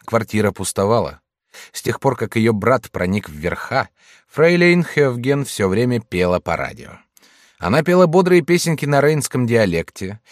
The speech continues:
Ее милое лицо видели во всех радиожурналах, и у нее часто возникала возможность обручиться.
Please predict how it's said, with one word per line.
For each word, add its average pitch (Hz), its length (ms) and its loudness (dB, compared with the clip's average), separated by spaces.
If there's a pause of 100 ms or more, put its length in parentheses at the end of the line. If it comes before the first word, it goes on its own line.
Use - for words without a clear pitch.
(160)
Ее 98 200 2
милое 127 280 6
лицо 139 300 0
видели 135 380 0
во 120 120 2
всех - 320 -4
радиожурналах, 113 1120 0 (180)
и 123 100 0
у 147 60 2
нее 170 200 4
часто 156 460 0
возникала 127 540 -2
возможность 95 800 -4
обручиться. 85 840 -8